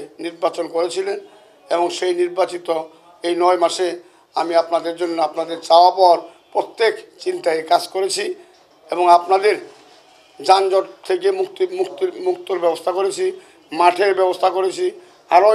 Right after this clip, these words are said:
ইনশাল্লাহ আগামীতে আমাকে ভোটটা আপনারা দিলে আপনাদের কাছে আমার চাওয়া পাওয়া এ-, এটাই থাকবে, আপনাদের যে সমস্ত কর্মকাণ্ডগুলো আর আছে আমি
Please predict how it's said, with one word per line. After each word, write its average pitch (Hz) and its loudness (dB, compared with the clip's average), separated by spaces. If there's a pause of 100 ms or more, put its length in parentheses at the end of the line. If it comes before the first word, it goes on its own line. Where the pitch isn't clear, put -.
ইনশাল্লাহ 185 6 (360)
আগামীতে 180 4
আমাকে 170 4 (120)
ভোটটা 170 0 (100)
আপনারা 180 0 (300)
দিলে 180 0 (480)
আপনাদের 175 0
কাছে 202 0
আমার 180 0
চাওয়া 180 8
পাওয়া 190 6
এ-, 185 -2
এটাই 196 -4
থাকবে, 185 0 (100)
আপনাদের 185 -2 (100)
যে 180 2
সমস্ত 202 -4 (120)
কর্মকাণ্ডগুলো 185 -2 (100)
আর 165 6 (100)
আছে 196 -4 (580)
আমি 233 2